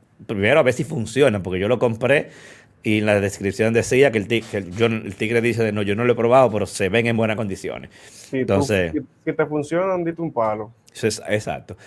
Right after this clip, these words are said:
Speaker 1: Entonces, esperen ese review, pro-, no le voy a decir que pronto, no puedo prometer que pronto, pero próximamente en mi canal, o sea que, si no están suscritos, que lo dudo, porque si llegaron aquí, es probable que estén suscritos, pero si no, activen la campanita para que le notifique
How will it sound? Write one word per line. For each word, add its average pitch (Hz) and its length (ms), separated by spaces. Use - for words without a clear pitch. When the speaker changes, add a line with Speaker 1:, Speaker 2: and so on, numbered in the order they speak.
Speaker 1:
Entonces, 117 300
esperen 143 280
ese 147 160
review, 135 600
pro-, 117 300
no 110 100
le 127 40
voy 127 40
a 131 40
decir 127 120
que 104 80
pronto, 82 420
no 90 120
puedo 107 180
prometer 101 320
que 92 80
pronto, 117 280
pero 98 260
próximamente 113 920
en 104 140
mi 104 120
canal, 110 360
o 101 60
sea 95 140
que, 110 400
si - 180
no 73 80
están 90 160
suscritos, 113 460
que 78 120
lo 87 140
dudo, 95 300
porque 71 160
si 73 60
llegaron 80 360
aquí, 85 520
es 76 200
probable 82 340
que - 60
estén 85 140
suscritos, 143 360
pero 98 140
si 110 100
no, 139 220
activen 127 340
la 110 80
campanita 104 500
para 104 260
que 110 320
le 101 400
notifique 120 640